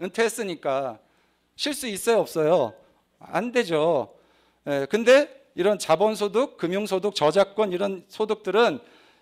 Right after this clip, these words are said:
연준 무휴, 분신해서 일을 하기 때문에 이런 사람들과 우리가 싸워서 이길 수는 없다는 거예요.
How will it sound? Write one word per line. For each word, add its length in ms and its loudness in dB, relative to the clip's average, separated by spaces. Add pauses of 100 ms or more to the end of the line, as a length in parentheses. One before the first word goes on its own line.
(140)
연준 400 -4
무휴, 380 0
분신해서 760 0
일을 300 -4
하기 140 0
때문에 640 -2 (200)
이런 220 -2
사람들과 360 -2
우리가 240 -8
싸워서 300 -2
이길 160 -10
수는 160 -14
없다는 320 -18
거예요. 240 -20